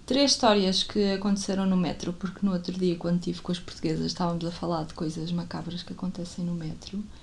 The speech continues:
E, e lembrei-me que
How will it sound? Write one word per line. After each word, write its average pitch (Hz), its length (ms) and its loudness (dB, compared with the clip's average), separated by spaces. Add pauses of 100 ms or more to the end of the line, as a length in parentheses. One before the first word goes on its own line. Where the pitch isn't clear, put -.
(800)
E, 190 1000 2 (480)
e 214 100 4
lembrei-me 208 680 6
que 175 340 -2